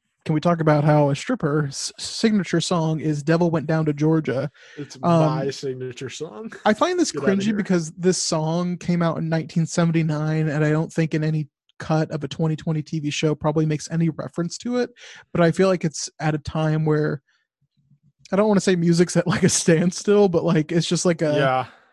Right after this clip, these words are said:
Speaker 1: it's just like a thing where, like, this is, to that generation, that's a, that's a big song.
Speaker 2: The only reason why I'm familiar with this song at all is because it was one of the Guitar Hero songs. Did you play Guitar Hero back in the day?
Speaker 1: I did, yeah. No, no, that was definitely,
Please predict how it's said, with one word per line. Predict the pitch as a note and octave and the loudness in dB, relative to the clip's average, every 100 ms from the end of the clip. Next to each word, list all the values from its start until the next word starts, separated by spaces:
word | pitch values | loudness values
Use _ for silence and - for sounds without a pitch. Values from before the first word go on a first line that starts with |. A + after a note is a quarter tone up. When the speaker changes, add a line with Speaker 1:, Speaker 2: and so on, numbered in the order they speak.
| _ | _
Speaker 1:
it's | F3+ | -2
just | G3 F3+ | 0 2
like | F#3 | 2
a | D#3+ | 0
thing | - E3+ E3 D#3+ | 2 2 2 2
where, | D#3 D#3 | 2 2
like, | D3+ D3+ D#3+ | 0 -4 -2
this | E3 E3 | -2 2
is, | E3 C#3+ - - | 0 -2 -8 -6
to | D#3+ | -2
that | D#3 D3+ | -2 0
generation, | E3 D#3 D#3+ D#3 D3+ | 0 2 0 0 -2
that's | D3 - | -2 -2
a, | D#3 D3+ | -2 0
that's | D#3 - | -2 -2
a | |
big | D3 D#3 D3 | -2 -4 -4
song. | D#3 D3 D3 D3+ D#3 - C#3+ | -8 -8 -8 -10 -12 -16 -8
Speaker 2:
The | C3+ F3+ | -2 0
only | F3+ G#3+ C4+ | 0 0 -2
reason | B3 G3+ F#3 D#3 | -2 -2 -2 0
why | D3 D3 | 0 0
I'm | C#3 D3 D3 | -2 -4 -6
familiar | - C#3+ C#3 C#3 | -8 -4 -2 -2
with | C3+ C3+ | -2 -4
this | C3 | -8
song | - C3+ A#2+ - | -8 -8 -10 -8
at | B2+ C3+ D3 _ _ | -2 -2 -2 _ _
all | A#2 C3 C3+ A2+ G2 G2+ - | -4 0 0 0 -8 -16 -16
is | A2+ | -16
because | - A#2+ A#2+ A#2+ | -14 -10 -8 -8
it | C3 | -10
was | A#2+ G#2+ | -10 -12
one | A2 B2 C3+ | -10 -6 -6
of | B2 A#2+ | -8 -8
the | B2 A#2+ | -6 -6
Guitar | A2+ A#2+ - C#3 G3 | -8 -12 -6 -4 -4
Hero | C#3+ A2+ G2+ | -4 -8 -10
songs. | - G2+ F2 - - - - _ _ _ _ _ _ _ _ _ _ - | -14 -16 -18 -20 -20 -20 -20 _ _ _ _ _ _ _ _ _ _ -12
Did | C#3 | -10
you | D#3+ | -2
play | E3 | 0
Guitar | D3+ C#3+ C3+ C3+ | 0 -4 -2 0
Hero | C#3+ D#3 | 0 0
back | D#3 D3+ | -2 -4
in | E3 | -4
the | |
day? | E3 E3+ F#3 | -4 -4 0
Speaker 1:
I | F#3 | 0
did, | F3 F4+ - D#3 | 0 -4 -6 -4
yeah. | G3+ D3+ D#3+ | -2 0 -2
No, | D#3+ | -2
no, | E3+ E3+ | 0 2
that | E3+ | 0
was | D#3 | 0
definitely, | D#3+ - D#3 D3+ | -2 -2 -2 -4